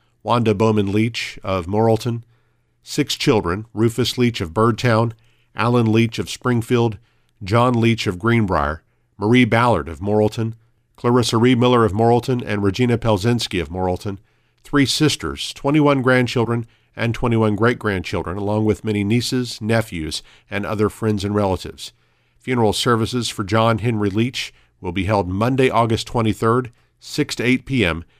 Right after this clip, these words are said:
at Bob Neal and Sons Funeral Home Chapel in Morrilton. Arrangements are by Bob Neal and Sons Funeral Home of Morrilton. Wendell Gray Lloyd,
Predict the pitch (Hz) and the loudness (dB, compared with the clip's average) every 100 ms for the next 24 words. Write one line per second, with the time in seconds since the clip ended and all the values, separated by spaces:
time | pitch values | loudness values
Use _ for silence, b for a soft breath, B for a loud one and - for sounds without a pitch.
0 | _ - 85 78 98 117 120 113 107 - | _ -8 -6 0 2 2 2 0 0 0
1 | 110 101 - 127 113 101 92 104 95 123 | -2 -2 -6 -4 -2 -2 -4 -8 -4 -2
2 | 113 101 90 95 113 113 139 135 - _ | -2 -2 -4 0 0 0 -2 -8 -10 _
3 | _ - - 131 117 - 95 107 101 95 | _ -8 -2 0 0 -4 -2 0 0 2
4 | 95 95 101 98 107 101 92 98 92 90 | 0 2 0 0 -2 -2 -2 -2 -2 -4
5 | - 101 98 90 104 101 101 95 95 95 | -6 -2 0 -2 -2 -6 -6 -8 -6 -4
6 | 85 - 67 60 _ _ _ _ _ _ | -4 -6 -12 -16 _ _ _ _ _ _
7 | _ _ _ _ _ _ _ _ _ _ | _ _ _ _ _ _ _ _ _ _
8 | _ - 127 139 123 107 113 120 110 113 | _ -2 0 4 2 4 4 6 6 6
9 | 120 123 113 | 6 4 0